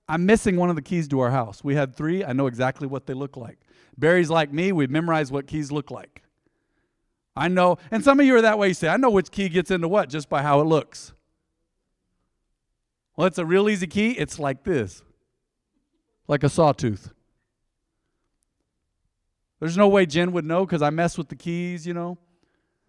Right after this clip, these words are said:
She has a key, I have a key, but there was a third. I said, "Man, Lord, where is that key?" And I prayed believing. And I knew, I,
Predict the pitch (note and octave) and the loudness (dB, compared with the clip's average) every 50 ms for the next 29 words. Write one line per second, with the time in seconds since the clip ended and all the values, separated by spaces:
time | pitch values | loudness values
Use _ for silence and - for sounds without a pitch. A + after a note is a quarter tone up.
0 | _ _ _ _ _ _ _ _ _ _ _ _ _ _ _ _ _ _ _ _ | _ _ _ _ _ _ _ _ _ _ _ _ _ _ _ _ _ _ _ _
1 | _ _ _ _ _ _ - - E3 E3 F#3 F#3 E3+ D#3+ D#3+ F#3 F#3 F3 F3+ F3+ | _ _ _ _ _ _ -6 -2 0 2 2 2 0 -2 0 2 4 4 4 2
2 | F#3 - F#3+ F#3 F3 D3+ C#3+ D3 D3 C#3+ C#3+ C3 C3+ B2 - F3+ F3 E3 C3 A2+ | 2 -2 -6 -4 -4 -4 0 0 0 0 0 -2 -4 -4 -4 -2 0 0 0 -2
3 | G2+ G#2 - _ _ _ - A2+ A2 - - G2 F#2 A#2+ D#3 F3+ D#3+ B2+ B2 B2+ | -4 -8 -12 _ _ _ -14 -14 -12 -12 -12 -12 -8 -6 -4 -4 -4 -4 -4 -4
4 | B2+ B2+ B2+ _ _ _ _ _ _ _ _ _ _ _ _ _ _ - F3 G#3+ | -6 -6 -10 _ _ _ _ _ _ _ _ _ _ _ _ _ _ -4 0 0
5 | G#3+ G3 F3+ F#3+ F#3 F3 D#3 - G3 F3+ C3 - - _ _ - C#3+ E3 G#3+ B3+ | 2 2 2 0 0 -2 -2 -4 -6 -6 -6 -6 -10 _ _ -4 -2 0 2 0
6 | C4+ G3 - G3+ G#3+ G#3 A3 F#3 D#3 D#3+ D#3 D#3+ F3+ F3 D3+ C3+ A#2 G#2 - - | 0 0 0 2 4 4 4 2 0 -2 -2 -2 -2 -2 -2 -2 -4 -6 -8 -14
7 | _ _ _ _ D3 D#3+ G3+ A#3 A#3 F3+ E3 G#3+ - - G#3 B3 | _ _ _ _ -4 -2 0 0 -2 -2 -4 -6 -4 -2 -4 -2